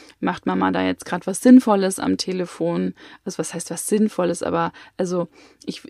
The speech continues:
ich würde mal das so definieren, dass ein Telefon sinnvoll genutzt wird, wenn es als Werkzeug genutzt ist, f-, um gewisse Dinge zu erledigen, sei das halt eine wichtige Kommunikation,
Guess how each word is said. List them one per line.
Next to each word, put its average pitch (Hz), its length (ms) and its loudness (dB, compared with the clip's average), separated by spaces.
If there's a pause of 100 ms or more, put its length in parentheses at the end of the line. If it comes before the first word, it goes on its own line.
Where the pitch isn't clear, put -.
ich - 280 -4
würde 226 160 4
mal 208 160 6
das 196 180 0
so 208 120 -4
definieren, 196 500 0
dass 190 280 -4
ein 185 200 -2
Telefon 196 520 -2
sinnvoll 190 420 -2
genutzt 185 380 -4
wird, 190 140 -4
wenn 190 120 -2
es 185 120 -4
als - 240 -4
Werkzeug 196 640 0
genutzt 175 400 -4
ist, 147 140 -4
f-, - 220 -18
um 208 160 0
gewisse 196 340 0
Dinge 185 300 -4
zu - 180 -4
erledigen, 190 540 -2
sei 170 180 -2
das 170 180 -6
halt - 200 -8
eine 180 200 -6 (380)
wichtige 196 340 -4
Kommunikation, 214 1000 0